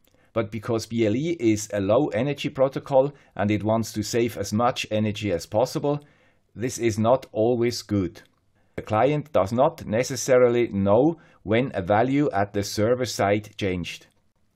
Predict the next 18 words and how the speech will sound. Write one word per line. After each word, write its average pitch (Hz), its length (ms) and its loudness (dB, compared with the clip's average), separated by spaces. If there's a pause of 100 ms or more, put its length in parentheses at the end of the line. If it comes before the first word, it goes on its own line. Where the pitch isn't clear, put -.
(260)
But - 140 -2
the 104 100 -2
server 156 520 4 (200)
should - 300 -2
know 104 240 4
it. 73 180 -6 (300)
This 156 240 -2
is 151 140 0
the 107 100 2
reason 160 380 -2
for 113 180 -2
the 101 120 -2
notification 120 880 0
concept 120 600 -4
of 87 240 -6
B 101 180 0
L 95 100 -2
E, 151 320 -4